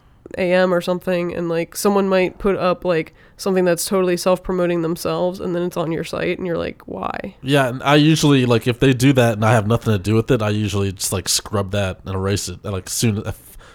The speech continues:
Speaker 2: super
Speaker 1: But
Speaker 2: fast.
Speaker 1: it's still already up there on your thing, so, like, I would just put up the,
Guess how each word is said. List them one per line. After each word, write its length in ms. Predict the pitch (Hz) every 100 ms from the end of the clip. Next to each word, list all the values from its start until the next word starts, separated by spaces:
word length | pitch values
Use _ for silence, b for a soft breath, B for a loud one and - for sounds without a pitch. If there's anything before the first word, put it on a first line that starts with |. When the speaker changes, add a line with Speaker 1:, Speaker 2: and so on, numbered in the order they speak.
| b
Speaker 2:
super 340 | - - -
Speaker 1:
But 140 | - 254
Speaker 2:
fast. 160 | 98
Speaker 1:
it's 80 | -
still 180 | - 277
already 300 | 254 254 233
up 220 | 214 -
there 220 | 220 101
on 120 | 160 190
your 140 | 175
thing, 360 | 220 240 208 190
so, 240 | 220 202
like, 400 | 185 175 170 - - b b b b
I 180 | 202 220
would 180 | 226 202
just 220 | 202 -
put 180 | 208 190
up 160 | 190
the, 120 | 190